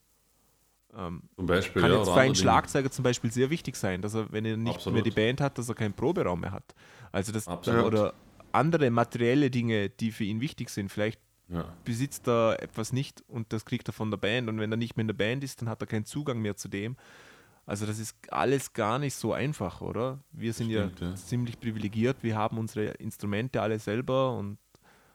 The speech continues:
Speaker 1: und so.
Speaker 2: Mir ist, mir ist, mir ist grad irgendwie klar geworden, dass das ja,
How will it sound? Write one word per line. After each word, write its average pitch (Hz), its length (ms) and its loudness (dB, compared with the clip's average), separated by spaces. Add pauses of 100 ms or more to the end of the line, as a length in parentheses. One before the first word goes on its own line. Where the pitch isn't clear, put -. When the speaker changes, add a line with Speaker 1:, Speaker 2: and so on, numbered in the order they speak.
(220)
Speaker 1:
und 107 180 -6
so. 117 300 -2
Speaker 2:
Mir 107 220 4
ist, 98 100 -2 (280)
mir 101 140 4
ist, 104 200 -2 (800)
mir 104 80 2
ist 104 120 0
grad 98 100 2
irgendwie 92 320 2
klar 82 320 0
geworden, 90 400 2
dass 80 140 -4
das 85 180 -4
ja, 82 180 -2